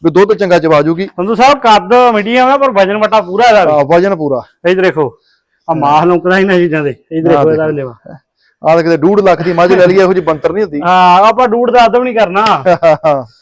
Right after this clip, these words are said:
Speaker 2: ਆਪਾਂ ਡੂਢ ਦੇ ਕਦੇ ਅੱਧ ਚੋਂ ਨਹੀਂ ਜਾਣਾ।
Speaker 1: ਆਹ ਕਰੋ
Speaker 2: ਦੇਖੋ,
Speaker 1: ਜਾ ਕੇ ਜੀ।
Speaker 2: ਪੋਲੀ ਚਵਾਈ ਰੂੰ ਵਰਗੀ।
Speaker 1: ਆਹ,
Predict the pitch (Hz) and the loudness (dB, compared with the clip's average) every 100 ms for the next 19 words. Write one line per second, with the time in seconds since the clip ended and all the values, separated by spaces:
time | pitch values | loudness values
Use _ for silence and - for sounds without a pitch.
0 | - - 180 185 208 208 196 202 202 190 | -20 -10 -8 -2 0 0 2 2 2 2
1 | 175 170 196 202 202 170 156 185 151 135 | 0 0 0 -2 -2 -2 0 -2 -4 -8
2 | _ _ _ _ _ _ _ _ - 156 | _ _ _ _ _ _ _ _ -6 0
3 | 151 170 131 139 120 135 - - 170 170 | 2 2 0 -2 -4 -6 -14 -4 -2 0
4 | 185 175 170 170 175 160 151 135 139 - | -2 -2 -2 -2 -4 -6 -8 -10 -14 -18
5 | _ - 135 | _ -2 -2